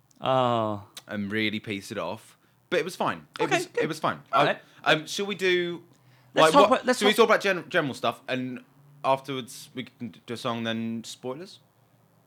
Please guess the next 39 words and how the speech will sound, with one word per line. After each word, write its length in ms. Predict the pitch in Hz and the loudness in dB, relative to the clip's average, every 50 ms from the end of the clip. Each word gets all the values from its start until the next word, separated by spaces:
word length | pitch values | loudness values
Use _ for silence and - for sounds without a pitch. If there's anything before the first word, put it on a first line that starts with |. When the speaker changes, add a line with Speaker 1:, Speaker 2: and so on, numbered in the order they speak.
| - | 4
Speaker 1:
Yeah, 180 | 131 - 165 147 | 6 6 6 4
Speaker 2:
Uh, 20 | 120 - - | 2 0 0
yeah? 180 | 135 160 165 175 | 4 6 6 6
Speaker 1:
okay, 240 | - 214 196 226 | 6 6 4 4
we'll 180 | 247 240 262 214 | 4 2 2 4
Speaker 2:
Yeah, 80 | 156 269 | 4 4
Speaker 1:
do 60 | 254 | 4
Speaker 2:
so 80 | 175 | 4
Speaker 1:
some 60 | 170 165 | 6 6
Speaker 2:
no 60 | 180 190 | 8 8
Speaker 1:
sort 60 | 233 | 6
of 40 | 214 | 6
Speaker 2:
spoilers 180 | 175 175 170 214 | 6 6 8 8
for 40 | 214 220 | 8 8
Speaker 1:
general, 200 | 220 220 226 220 | 6 4 4 2
Speaker 2:
now. 60 | 185 | 2
Speaker 1:
general 300 | - 226 220 220 220 214 | 4 4 4 4 4 2
Speaker 2:
No 80 | 202 196 | 0 0
Speaker 1:
no 60 | 190 | 0
Speaker 2:
spoilers 260 | 185 - 180 165 151 | 0 0 0 0 0
Speaker 1:
spoilers. 200 | - 104 90 85 | 0 -4 -6 -6
Speaker 2:
for 60 | - | -8
now. 40 | - - | -4 0
Speaker 1:
What 120 | 247 269 - | 2 2 2
about, 180 | 233 240 233 | 2 0 0
though, 220 | 226 220 220 220 208 | 2 2 2 0 0
I 80 | 185 | -2
think, 340 | - - 226 240 240 - - - | -8 -8 -6 -6 -6 -8 -6 -4
um, 420 | 190 190 185 180 180 175 170 165 - - | -2 0 0 0 -2 -6 -10 -12 -14 -8
a 80 | - 170 | -6 -4
lot 200 | 180 208 220 - | 0 0 0 0
of 100 | 196 151 | -2 -4
the 60 | 175 185 | -10 -8
most 220 | 180 175 170 - | -8 -8 -8 -6
shocking 340 | - 185 180 185 - 170 160 | -4 -4 -4 -4 -6 -8 -10
stuff 260 | - - 160 143 - | -8 -6 -8 -8 -6
for 80 | - 156 | -6 -4
me 200 | 151 147 147 147 | -4 -2 -2 -4
did, 400 | 139 - 147 143 143 139 151 - | -2 0 2 2 2 0 -4 -10